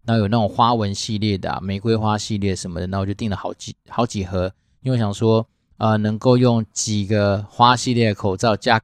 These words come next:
康乃馨的那个水湿巾，那就可以表达说我们对于母亲节这个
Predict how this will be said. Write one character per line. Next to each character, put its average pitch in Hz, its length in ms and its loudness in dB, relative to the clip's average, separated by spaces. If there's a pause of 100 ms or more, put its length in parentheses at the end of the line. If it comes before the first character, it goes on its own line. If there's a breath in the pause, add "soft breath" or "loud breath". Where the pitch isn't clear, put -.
康 135 240 -2
乃 104 220 2
馨 113 340 -2
的 104 200 0
那 107 180 -2
个 101 220 0
水 101 240 0
湿 120 180 -2
巾， 127 240 -2 (300)
那 117 140 -2
就 110 140 -2
可 110 80 -2
以 104 80 2
表 101 220 0
达 98 180 2
说 110 220 4
我 98 40 2
们 95 220 -4
对 104 220 2
于 95 100 -2
母 95 160 -6
亲 113 180 -6
节 101 160 -2
这 107 120 -4
个 101 200 0